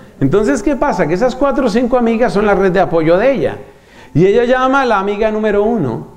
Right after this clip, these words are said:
Y la amiga número uno, pues la escucha, le entiende, tienes problemas en el matrimonio, tal,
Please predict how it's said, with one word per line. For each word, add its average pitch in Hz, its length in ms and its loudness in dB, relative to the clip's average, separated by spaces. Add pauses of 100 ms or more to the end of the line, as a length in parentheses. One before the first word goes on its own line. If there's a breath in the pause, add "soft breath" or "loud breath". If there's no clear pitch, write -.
(800)
Y 156 100 2
la 156 100 4
amiga 208 280 2
número 247 380 0
uno, 202 340 0
pues 175 200 -2
la 165 80 -2
escucha, 139 680 0
le 180 120 2
entiende, 143 540 -2
tienes 135 240 -2
problemas 135 440 -4
en 139 80 -4
el 131 80 -4
matrimonio, 131 640 -4
tal, 135 320 -4